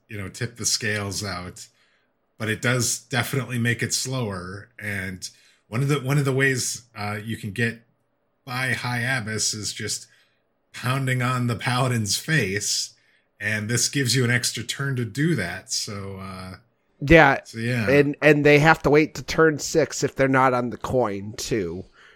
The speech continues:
Speaker 2: The, they have to wait to turn six, and they have to, um, <laughs> have hit a wand, uh, wand, uh, vendor, wand maker, sorry, excuse me.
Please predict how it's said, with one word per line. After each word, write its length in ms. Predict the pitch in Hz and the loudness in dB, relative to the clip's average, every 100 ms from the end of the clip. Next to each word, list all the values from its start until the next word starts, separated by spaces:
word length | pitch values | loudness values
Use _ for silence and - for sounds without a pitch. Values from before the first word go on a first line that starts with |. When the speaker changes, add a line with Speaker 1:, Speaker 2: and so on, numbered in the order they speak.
| _ _ - _ | _ _ -20 _
Speaker 2:
The, 260 | 123 127 147 | -4 8 10
they 180 | 139 170 | 12 12
have 140 | 180 | 12
to 80 | 190 | 8
wait 260 | 165 175 175 | 8 8 4
to 80 | |
turn 320 | 139 - 160 143 | -4 2 2 2
six, 560 | - 143 - - - - - - - _ | 2 2 2 -6 -8 -12 -20 -20 -20 _
and 300 | 131 147 143 | 4 6 6
they 140 | 139 131 | 6 4
have 340 | 139 131 - | 6 4 2
to, 440 | - 135 131 127 120 | -2 0 2 2 0
um, 600 | - 127 117 104 110 110 - _ _ _ _ _ - | 0 2 4 2 -2 -6 -10 _ _ _ _ _ -2
<laughs> 500 | - 554 170 - - | -2 6 6 6 6
have 280 | 160 151 127 | 6 6 8
hit 280 | 156 147 - | 10 10 8
a 100 | 143 | 4
wand, 720 | 135 131 139 135 131 131 127 - - - _ _ _ _ | 6 8 8 6 4 0 -8 -14 -20 -20 _ _ _ _
uh, 300 | 131 123 123 | 4 6 4
wand, 500 | 120 135 131 127 110 | 6 6 6 2 -2
uh, 360 | 123 117 113 117 - - 98 | 0 2 2 -2 -8 -20 -8
vendor, 640 | 127 123 120 110 107 113 - _ _ _ _ _ _ - | -2 -2 0 -2 -2 -8 -16 _ _ _ _ _ _ 8
wand 240 | 170 156 | 8 10
maker, 320 | 139 127 120 | 6 4 0
sorry, 320 | 120 135 120 | 2 4 6
excuse 380 | 120 113 - 120 | 4 0 -6 -4
me. 200 | 113 110 | -2 -4